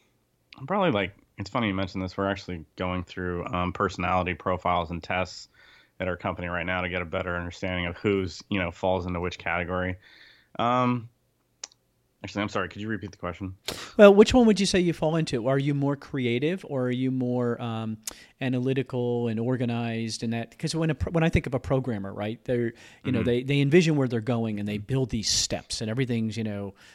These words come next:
Speaker 2: when I learned to program, it was, you know, you numbered 'em ten, ten steps between because you were gonna add more code later. You know, this, I'm really dating myself way back, but, uh, I didn't have that ability.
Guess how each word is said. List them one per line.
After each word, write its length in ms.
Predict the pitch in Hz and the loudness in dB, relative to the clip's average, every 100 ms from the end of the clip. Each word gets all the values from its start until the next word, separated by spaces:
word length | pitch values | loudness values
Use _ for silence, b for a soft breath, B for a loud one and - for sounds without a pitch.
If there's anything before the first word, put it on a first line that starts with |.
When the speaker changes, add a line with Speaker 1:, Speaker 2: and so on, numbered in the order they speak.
| B | B
Speaker 2:
when 120 | 131 | -4
I 80 | 135 | -2
learned 240 | 127 123 | 0 0
to 60 | 110 | -2
program, 460 | - 110 107 104 104 | -6 -6 -6 -8 -8
it 100 | 107 | -8
was, 240 | 104 104 | -8 -8
you 80 | 110 | -8
know, 100 | 95 | -8
you 160 | 101 104 | -8 -4
numbered 380 | 113 123 117 | -2 0 -2
'em 140 | 104 104 | -4 -6
ten, 420 | - 131 123 113 | -6 -4 -4 -6
ten 240 | - 131 117 | -6 -4 -4
steps 420 | - - 113 - | -4 -6 -8 -10
between 560 | - 107 - 120 110 104 | -10 -10 -8 -6 -6 -6
because 340 | 107 - 104 | -8 -8 -8
you 100 | 107 | -8
were 60 | 104 | -8
gonna 140 | 104 | -6
add 260 | 107 107 107 | -6 -6 -6
more 200 | 104 98 | -8 -8
code 320 | - 107 104 | -8 -8 -8
later. 420 | 104 101 101 104 | -8 -8 -10 -12
You 80 | 113 | -12
know, 100 | 95 | -12
this, 180 | 110 120 | -12 -8
I'm 220 | 98 98 | -8 -6
really 260 | 107 113 98 | -2 -2 -2
dating 280 | 90 92 98 | -4 -6 -6
myself 320 | 92 101 98 | -10 -10 -12
way 100 | 95 | -12
back, 240 | - - B B B | -12 -14 B B B
but, 220 | 151 127 - | -2 -2 -4
uh, 260 | 120 104 98 B B B _ _ _ | -6 -8 -10 B B B _ _ _
I 100 | 139 | -2
didn't 200 | 139 113 | -2 -2
have 220 | 110 107 | -2 -4
that 160 | 104 95 | -4 -6
ability. 540 | 92 98 92 87 101 | -6 -8 -8 -12 -18